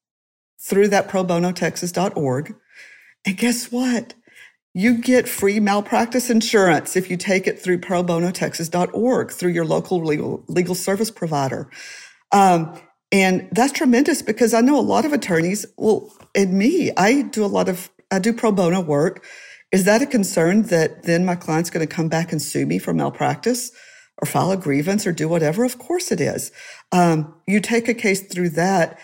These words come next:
and you get your free malpractice insurance. As an attorney, and I've said this before, but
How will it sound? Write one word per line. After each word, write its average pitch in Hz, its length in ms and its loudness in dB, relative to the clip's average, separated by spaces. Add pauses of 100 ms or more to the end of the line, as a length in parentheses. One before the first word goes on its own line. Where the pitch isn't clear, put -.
(280)
and 170 200 2
you 170 120 -2
get 180 200 -2
your 165 100 -2
free - 500 -4
malpractice 160 580 -4
insurance. - 560 -6 (560)
As 214 240 4
an 233 80 4
attorney, 190 540 -2
and 175 180 0
I've 165 100 0
said 190 260 -4
this 180 120 -4
before, 185 340 -4
but 170 140 -4